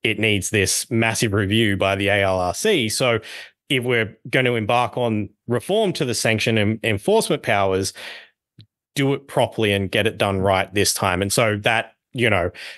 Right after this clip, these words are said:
when you open up the submission from the joint bodies, there's an entire page that is just association logo, name of the person who contributed from the association, and their signature.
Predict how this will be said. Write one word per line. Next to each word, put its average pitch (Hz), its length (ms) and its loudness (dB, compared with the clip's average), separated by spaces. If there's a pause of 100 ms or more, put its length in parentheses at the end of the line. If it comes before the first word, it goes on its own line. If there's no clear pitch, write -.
(140)
when 127 180 0
you 123 140 0
open 127 340 0
up - 280 -4
the 117 120 2
submission 110 640 0
from 110 240 0
the 101 80 0
joint 101 300 0
bodies, 120 380 0
there's 107 180 0
an 110 80 2
entire 123 420 0
page 120 460 -2
that 107 100 2
is 101 160 0
just - 420 0 (100)
association 135 680 0
logo, 110 460 0 (340)
name 110 440 0
of 107 240 0
the 101 500 0
person 107 380 2
who 98 160 2
contributed 147 560 -2
from 143 160 0
the 143 80 2
association, 139 560 0
and 110 120 2
their 101 80 2
signature. 123 460 0